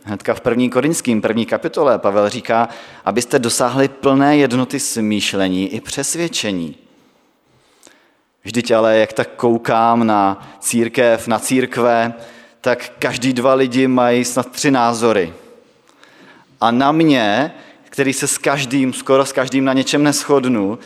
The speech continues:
tak připadl tenhle oddíl a mám o něm mluvit.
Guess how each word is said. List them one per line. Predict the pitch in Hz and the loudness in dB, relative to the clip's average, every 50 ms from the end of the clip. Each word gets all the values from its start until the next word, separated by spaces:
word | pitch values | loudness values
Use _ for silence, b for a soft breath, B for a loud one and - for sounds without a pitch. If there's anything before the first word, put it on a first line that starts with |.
| B B | B B
tak | - 120 - | -6 -6 -6
připadl | - - - 143 - 135 131 127 135 135 135 131 131 135 | -4 -6 -6 -2 0 2 4 4 4 4 2 0 -2 -2
tenhle | 135 127 123 143 143 | -2 0 2 2 2
oddíl | 127 135 123 110 120 131 135 | 2 2 0 0 0 2 2
a | 127 | 4
mám | 123 120 113 120 | 4 2 2 2
o | 120 | 0
něm | 117 127 127 127 | 0 0 0 0
mluvit. | 117 113 110 101 101 104 117 - - - - | 0 -2 -2 -2 -4 -4 -6 -8 -12 -20 -20